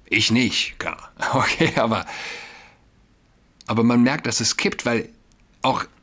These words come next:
gesamtgesellschaftlich, sie schaffen's nicht, ja, ihre Perversion sozusagen im Privaten zu lassen.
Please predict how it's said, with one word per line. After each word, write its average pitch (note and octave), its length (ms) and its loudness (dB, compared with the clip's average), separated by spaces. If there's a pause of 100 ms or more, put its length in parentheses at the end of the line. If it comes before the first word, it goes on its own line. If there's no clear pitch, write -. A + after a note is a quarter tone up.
(100)
gesamtgesellschaftlich, A2+ 1400 0 (640)
sie B2 200 4
schaffen's D#3 640 4
nicht, - 540 0
ja, G3+ 360 0 (240)
ihre G#2 180 -4
Perversion F2+ 760 -6 (440)
sozusagen - 540 -4
im A#2 260 2
Privaten G2+ 840 0 (180)
zu - 200 -2
lassen. - 500 -8